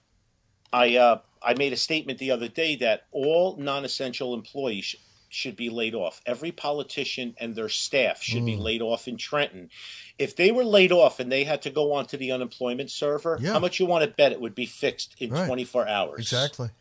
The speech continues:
Speaker 2: And if they had
Speaker 1: You
Speaker 2: to
Speaker 1: know?
Speaker 2: stand in line to get that, uh, bailout money from the, uh,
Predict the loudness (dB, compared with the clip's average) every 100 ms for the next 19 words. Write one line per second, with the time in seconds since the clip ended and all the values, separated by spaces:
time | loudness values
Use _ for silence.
0 | -8 -4 -2 0 4 6 6 6 2 0
1 | -2 -2 -2 -2 -4 -4 -4 -4 -2 -2
2 | -2 -2 0 0 -2 -2 -4 -4 -4 -6
3 | -4 -6 -4 -6